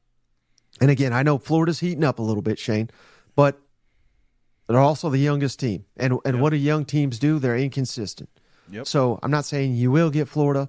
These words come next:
Speaker 1: but there's an opportunity there. Uh, one final coach comment, Shane. This is, this is one of the best from Nick Saban in years.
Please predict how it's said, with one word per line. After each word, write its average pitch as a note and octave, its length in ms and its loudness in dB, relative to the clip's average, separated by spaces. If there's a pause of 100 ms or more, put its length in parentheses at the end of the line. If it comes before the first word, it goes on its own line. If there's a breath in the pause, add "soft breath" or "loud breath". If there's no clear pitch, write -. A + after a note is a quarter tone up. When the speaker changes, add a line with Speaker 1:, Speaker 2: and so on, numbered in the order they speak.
Speaker 1:
but A#2+ 140 -2
there's C3 180 0
an A#2+ 120 0
opportunity A#2+ 840 -2
there. G#2+ 280 0 (440 soft breath)
Uh, C3+ 160 4
one F3+ 180 2
final F3 380 0
coach D#3+ 400 -2
comment, B2+ 380 0
Shane. C3+ 160 -2
This F3 180 -2
is, B2+ 160 -10 (720 soft breath)
this A#3+ 180 2
is D3+ 140 -8
one F3 140 0
of D#3+ 60 2
the D3 60 2
best E3 300 0
from C#3+ 160 -2
Nick D3+ 140 0
Saban C#3 420 0
in B2+ 100 2
years. A#2 540 0